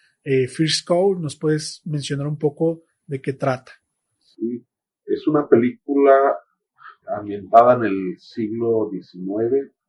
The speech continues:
Speaker 2: Es, eh, sobre los pioneros que llegan al estado de Oregon. El, la oleada más famosa del siglo diecinueve,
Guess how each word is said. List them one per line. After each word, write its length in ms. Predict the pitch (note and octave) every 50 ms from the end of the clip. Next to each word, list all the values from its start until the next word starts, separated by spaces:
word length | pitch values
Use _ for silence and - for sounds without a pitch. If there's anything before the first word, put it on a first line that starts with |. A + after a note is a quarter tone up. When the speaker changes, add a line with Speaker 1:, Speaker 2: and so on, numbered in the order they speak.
| _ _ _ _ _ _ _ _ _ _ _ _ _ _ _ _ _
Speaker 2:
Es, 360 | - G2 F#2+ - - - - A2
eh, 180 | A2 G#2+ G#2+ G#2 - -
sobre 240 | G2 F#2 F2+ F#2
los 180 | F2+ F2+ F2+ - - -
pioneros 500 | G2 G2 F#2 G2+ A2 A2+ A#2+ A#2+ - -
que 60 | - G2
llegan 340 | F#2+ G2 G#2+ A2 A#2+ A2+
al 160 | A2 G#2 G2 F2+
estado 420 | E2+ - _ - G2+ G#2 A2 A2
de 140 | G2+ G2 G2
Oregon. 520 | G2+ A2 A#2 B2 A#2 - C3 - - - _ _ _ _ _ _ _ _ _ _ _ _ _ _ _ - G#4 - - -
El, 1300 | - F2 E2+ F2 E2+ E2+ E2+ E2 D#2+ - _ _ _ _ _ _ _ _ _ _ _ _ _ - G2+ F#2+
la 240 | F#2 F2+ F2 F#2 F#2+
oleada 460 | G2+ G#2 G#2+ A2+ A#2 B2 C#3 C#3+ C#3
más 260 | C3+ B2+ B2+ B2 -
famosa 800 | - C#3+ C#3 C3 B2+ B2+ B2+ - - - C3+ C3 C3 B2 A#2+ G#2+ - -
del 340 | G2+ F#2+ F#2 F2+ F#2 F2+ -
siglo 320 | - - A#2 A#2+ B2 B2 A#2
diecinueve, 840 | A2 G#2+ - - G#2 G2+ G#2+ A2 A2+ A#2 A2 A#2 A#2+ B2 B2 B2